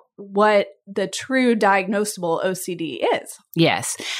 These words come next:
Speaker 2: It's interesting as I've been reading about O C D and things like that, from the perspective of someone who has O C D, I read a great article and she talked about that, you know, the term obsessed. I'm so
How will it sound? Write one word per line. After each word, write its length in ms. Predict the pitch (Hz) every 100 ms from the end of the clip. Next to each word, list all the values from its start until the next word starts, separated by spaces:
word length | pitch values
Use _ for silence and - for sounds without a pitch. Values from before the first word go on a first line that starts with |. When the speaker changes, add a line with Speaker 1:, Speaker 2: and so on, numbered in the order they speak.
| - - -
Speaker 2:
It's 460 | 170 180 - - -
interesting 560 | 208 214 185 202 180
as 160 | 156 151
I've 220 | 156 151
been 160 | 147 151
reading 400 | 170 170 156 156
about 240 | 139 120
O 80 | 151
C 220 | 147 160
D 160 | 151 147
and 100 | 139
things 240 | 147 143
like 200 | 147 139
that, 340 | 156 143 131 -
from 160 | - 220
the 80 | 240
perspective 840 | 233 185 - 156 151 - 202 190
of 120 | 160
someone 400 | - 160 156 147
who 120 | 143 143
has 300 | 147 139 156
O 80 |
C 220 | 156 - 165
D, 180 | 165
I 60 | 151
read 180 | 143 139
a 60 |
great 260 | 131 139 131 -
article 580 | 165 202 202 151 135 - - - -
and 140 | 185
she 100 | 185
talked 320 | 196 208 247
about 420 | 240 175 143 - -
that, 340 | 147 127 - - - - -
you 120 | 208
know, 140 | 180 170
the 280 | 160 160
term 720 | 165 - - 208 190 165 143 143 - _ _ _
obsessed. 800 | 175 151 - 190 147 113 - - -
I'm 140 | 165
so 220 | 156 165